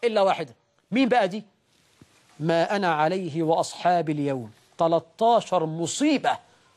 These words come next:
تسقط على رؤوس المبتدعة. السؤال الأخير، ما هي أسباب البدعة؟ ليه البدعة انتشرت وكترت؟ أسبابها إيه؟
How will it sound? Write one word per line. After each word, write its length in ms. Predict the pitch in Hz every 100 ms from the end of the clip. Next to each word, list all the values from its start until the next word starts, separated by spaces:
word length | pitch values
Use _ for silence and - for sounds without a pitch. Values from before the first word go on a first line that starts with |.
| -
تسقط 460 | 233 233 - 180
على 280 | 165 180 175
رؤوس 300 | 170 233 -
المبتدعة. 600 | 160 156 - 147 131 92 - _ _ 185
السؤال 300 | - 220 208
الأخير، 440 | 170 - 120 - _ _ _ _ _ - - 240
ما 120 | 320
هي 240 | 320 302
أسباب 320 | 226 196 233
البدعة؟ 400 | 202 165 147 104 - _ _ _ _ _ _ _ _ _ _ _ _ -
ليه 80 |
البدعة 320 | 320 359 294 226
انتشرت 480 | 185 269 208 180
وكترت؟ 500 | 170 226 214 151 -
أسبابها 380 | 214 202 349 220
إيه؟ 240 | 185 156